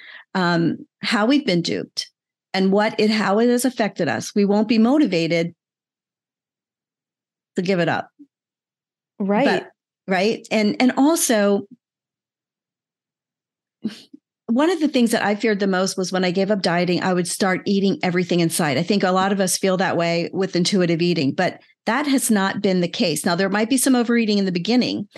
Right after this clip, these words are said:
Speaker 1: as you learn to adjust and retune into your body,
Speaker 2: Mm-hmm.
Speaker 1: but it's, it, it's amazing what happens. Once you feel that satiated feeling and start getting comfortable with it, you don't wanna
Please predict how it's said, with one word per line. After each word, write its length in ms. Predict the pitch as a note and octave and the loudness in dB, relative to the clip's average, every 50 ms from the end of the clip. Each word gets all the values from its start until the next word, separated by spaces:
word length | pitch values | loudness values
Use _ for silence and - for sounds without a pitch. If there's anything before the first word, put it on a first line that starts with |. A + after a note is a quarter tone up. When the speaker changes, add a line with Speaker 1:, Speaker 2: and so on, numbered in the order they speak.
| - _ - | -20 _ -4
Speaker 1:
as 180 | - G3 F3 G3 | -2 -2 0 0
you 100 | G3 F#3 | 0 2
learn 240 | F#3+ G3 G3 G#3 G3+ | 2 2 2 2 2
to 140 | - A3 F#3+ | 2 2 0
adjust 480 | F3+ E3 - F#3 E3+ F3 E3+ - - - | 0 2 0 0 0 0 -2 -4 -4 -2
and 140 | G3 F#3 F3 | -2 0 0
retune 380 | F3+ F#3+ E3+ - - G#3 F#3+ F#3+ | 0 -2 -2 0 0 0 0 2
into 220 | F#3 F3+ E3+ - E3+ | 0 0 0 0 0
your 100 | E3 D#3+ | 0 0
body, 520 | F3 G#3 A#3 G#3+ E3 D3+ C#3 A#2 G3+ - _ - | 0 0 0 0 0 -2 -4 -4 -6 -10 _ -8
Speaker 2:
Mm-hmm. 440 | G#3+ G3 D#3+ C#3+ D#3+ F3 E3+ F3+ G#3 | -6 -6 -6 -4 -4 -4 -2 -2 -2
Speaker 1:
but 400 | G3 - A3 G#3 G3 F3 - - _ _ _ - | -2 0 0 0 0 -2 -2 -6 _ _ _ -2
it's, 260 | A3+ A#3+ - - - | -2 -2 -2 -2 -4
it, 360 | A#3 A#3+ - - G3+ - - - | -6 -4 -2 -4 -4 -2 0 -2
it's 160 | A#3+ A#3 B3 | 0 2 4
amazing 600 | A3+ A3 A3 A3+ A#3+ C4 D#4 E4+ D4+ - A#3+ G#3 | 4 6 6 6 6 4 4 4 2 2 2 4
what 140 | G3 F#3+ G3 | 4 2 2
happens. 500 | F#3+ G#3 G3+ G#3 G3+ G#3 F3 D#3 - - | 2 0 0 -2 0 0 -2 -2 -2 -2
Once 280 | F#3+ A#3 D4 E4 - - | 0 0 0 0 0 -2
you 80 | E4 | -2
feel 200 | D#4 - D4+ C4+ | -2 0 0 2
that 160 | C4 B3 A#3+ | 2 0 -2
satiated 640 | - - A3+ A3 A#3 A#3 - B3 A3+ A3+ G3+ G3+ F3+ - | -2 -2 0 0 0 0 0 0 0 2 0 0 -4 -2
feeling 400 | - G3 G3 G#3 A3 A3 G#3+ G#3 | -2 0 0 2 2 2 2 2
and 100 | F3+ F3+ | 0 0
start 220 | - G#3 G3 G3 | 0 -2 -2 0
getting 220 | A3 G#3 G3 F#3 | 0 -2 -2 -2
comfortable 400 | - - F#3+ F#3+ - G#3 G3 G#3+ | -2 -2 -2 -2 -2 -2 0 0
with 180 | G3 G#3+ G#3 G#3+ | 0 0 0 0
it, 160 | A3 G#3+ - | -2 -2 0
you 160 | G#3 G#3 A#3+ | 0 2 2
don't 160 | B3+ C4 A#3 G#3+ | 4 4 2 2
wanna 240 | G#3 G#3+ G#3 F#3+ | 2 2 2 0